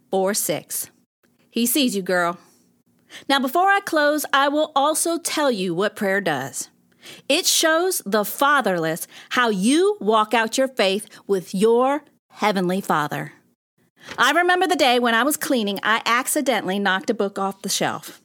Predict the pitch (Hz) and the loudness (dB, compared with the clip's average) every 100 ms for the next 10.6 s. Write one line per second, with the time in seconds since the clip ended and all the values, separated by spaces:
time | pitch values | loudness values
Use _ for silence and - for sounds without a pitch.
0 | _ _ - - - 214 - 262 247 285 | _ _ -20 -16 -4 -2 2 2 2 -2
1 | 359 440 453 359 240 240 - 302 381 320 | -2 0 0 2 0 -2 -2 0 2 2
2 | 226 170 208 - - - - 285 285 - | 2 0 -2 -8 -14 -18 -2 0 0 0
3 | 415 508 508 247 339 349 339 - - 330 | 0 0 -2 0 0 -2 -4 -10 -2 -2
4 | 330 339 277 190 180 - 220 190 156 160 | 0 0 0 -2 -2 -2 0 -2 -4 -10
5 | - _ _ _ _ - - - 247 277 | -18 _ _ _ _ -20 -8 -2 0 2
6 | 330 359 392 415 262 180 180 - 202 208 | 2 4 2 2 0 0 -2 0 0 2
7 | 220 233 269 214 190 208 202 233 - 202 | 0 2 0 2 0 0 -2 0 -2 -2
8 | 226 - 196 180 190 - 185 196 185 170 | -2 -2 -2 -2 -4 -6 -4 -2 -2 -2
9 | 180 170 147 151 151 - _ _ _ 180 | -4 -4 -6 -6 -12 -18 _ _ _ -2
10 | 202 214 214 175 131 - | 0 -2 -2 -2 -4 -10